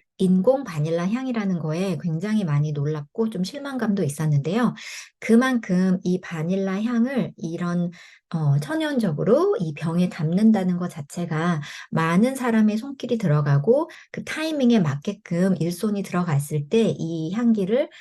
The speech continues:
이 병에 담아올 수가 있는데요. 그래서 전 세계적으로 두 번째로 가장 비싼 향신료에 속하고요. 이제 첫 번째는 샤프란이라는 그 향신료가 가장 귀한, 어, 향신료라고 합니다.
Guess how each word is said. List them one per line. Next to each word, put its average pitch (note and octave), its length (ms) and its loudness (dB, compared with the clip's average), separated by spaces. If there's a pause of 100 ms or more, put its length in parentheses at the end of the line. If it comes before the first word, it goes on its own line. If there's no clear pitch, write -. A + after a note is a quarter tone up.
(140)
이 D#3+ 140 -6
병에 D#3+ 300 -4
담아올 F3+ 380 -2
수가 F#3+ 300 -4
있는데요. D3+ 580 0 (320)
그래서 F#3+ 600 -2 (220)
전 F3 260 2
세계적으로 F#3+ 840 0
두 F#3 200 -2
번째로 D#3+ 580 -2
가장 F#3+ 460 -6
비싼 G3+ 460 -2
향신료에 A3 760 0
속하고요. G#3 680 -2 (260)
이제 - 100 -10
첫 C#4+ 160 -10
번째는 B3 420 -2
샤프란이라는 G3+ 1040 0
그 F#3+ 180 -2
향신료가 F#3 680 -2
가장 G3+ 400 0
귀한, A3 440 0 (180)
어, D3 280 -2
향신료라고 E3+ 600 0
합니다. C#3+ 360 -4